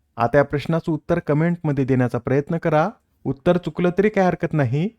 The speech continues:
कारण ज्यावेळेस तुम्हाला या प्रश्नाचं योग्य उत्तर माहीत होतं,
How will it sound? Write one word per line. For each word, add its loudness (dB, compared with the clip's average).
कारण 4
ज्यावेळेस 4
तुम्हाला 2
या 4
प्रश्नाचं 0
योग्य 2
उत्तर 0
माहीत 2
होतं, 0